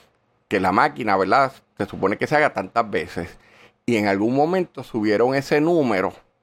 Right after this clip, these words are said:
Y entonces, en casos que si tú lo usabas en lo que es el número real, que creo que era veinte y pico, veintiocho, algo así, y lo estaban subiendo hasta cuarenta,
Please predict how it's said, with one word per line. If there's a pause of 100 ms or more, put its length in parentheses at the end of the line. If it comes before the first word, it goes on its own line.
(380)
Y
entonces,
en
casos
que
si
tú
lo
usabas
en
lo
que
es
el
número
real,
que
creo
que
era
veinte
y
pico,
veintiocho,
algo
así,
y
lo
estaban
subiendo
hasta
cuarenta,